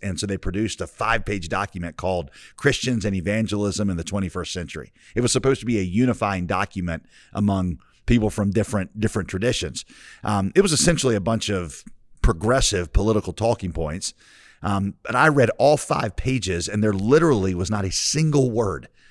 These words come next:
about the necessity of faith in the finished work of Christ for salvation. And it was a statement on evangelism. And so in one of the open dialogue sessions, I asked the, the document authors about it, and,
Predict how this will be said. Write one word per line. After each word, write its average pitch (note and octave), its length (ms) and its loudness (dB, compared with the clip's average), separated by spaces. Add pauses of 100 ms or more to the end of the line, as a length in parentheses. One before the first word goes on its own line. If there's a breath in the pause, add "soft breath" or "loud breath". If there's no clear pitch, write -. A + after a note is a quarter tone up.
(100)
about A2 220 2
the G#2 80 0
necessity G2 520 -2
of F2 100 -4
faith G#2 380 -2
in - 80 -6
the F2 80 -2
finished - 480 -4
work G2+ 220 -2
of F2+ 140 -8
Christ G2+ 260 -2
for E2+ 80 -12
salvation. F2+ 600 -6 (420 soft breath)
And D3+ 100 2
it F3+ 40 2
was D#3 160 0
a D3+ 40 0
statement E3 380 0
on E3 180 0
evangelism. B2+ 800 0 (220 loud breath)
And A#2+ 100 2
so D3 140 8
in A#2+ 80 2
one B2+ 120 2
of G#2+ 60 2
the G#2 100 2
open A2+ 340 0
dialogue A2 440 2
sessions, G2+ 440 -2
I G2+ 160 0
asked - 160 -4
the, F2+ 120 -2
the F2+ 140 -4
document G2+ 420 -2
authors G#2 360 0
about E2 260 -4
it, G#2+ 160 -2
and, G2+ 320 -2